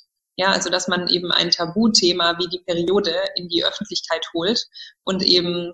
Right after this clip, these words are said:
Frauen dazu animiert, also nicht nur Frauen, sondern auch Männer, dazu animiert, einfach offener darüber zu sprechen und ja, das eben nicht mehr als Tabuthema zu sehen. Und das ist ja so im, im weitesten Sinne eben Female Empowerment, ja.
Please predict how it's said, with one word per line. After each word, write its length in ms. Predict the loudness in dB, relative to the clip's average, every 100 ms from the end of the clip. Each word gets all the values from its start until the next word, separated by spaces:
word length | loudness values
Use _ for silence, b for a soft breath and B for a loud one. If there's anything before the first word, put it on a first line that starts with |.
| 0
Frauen 380 | 2 4 2 2
dazu 340 | 0 0 -2
animiert, 380 | 0 0 0 -2
also 140 | -4
nicht 440 | -6 -16 -20 -20 -20
nur 100 | -6
Frauen, 180 | -4 -4
sondern 200 | -6 -6
auch 120 | -8
Männer, 160 | -8 -10 -10 B B
dazu 200 | -4 0 2
animiert, 340 | 2 2 4
einfach 300 | 2 0 -2
offener 340 | 0 0 0
darüber 340 | 2 0 0 -4
zu 120 | -6
sprechen 500 | -4 -2 -2 -2 -6
und 200 | -8 -6 -8
ja, 200 | -6 -6
das 200 | -6 -8 -6
eben 200 | -4 0
nicht 260 | 2 2 0
mehr 120 | -2
als 200 | -2 -6
Tabuthema 580 | -6 -2 0 0 -2 -4
zu 140 | -4
sehen. 240 | -6 -8 -10 B B B
Und 80 | -2
das 120 | 0
ist 140 | 2 2
ja 160 | 4
so 140 | 4 2
im, 360 | 0 -2 -4 -4
im 180 | -4 2
weitesten 480 | 2 2 -2 -4
Sinne 220 | -2 0 2
eben 200 | 2 0
Female 340 | -2 0 0
Empowerment, 680 | 0 2 4 4 0 -8 -8
ja. 120 | -8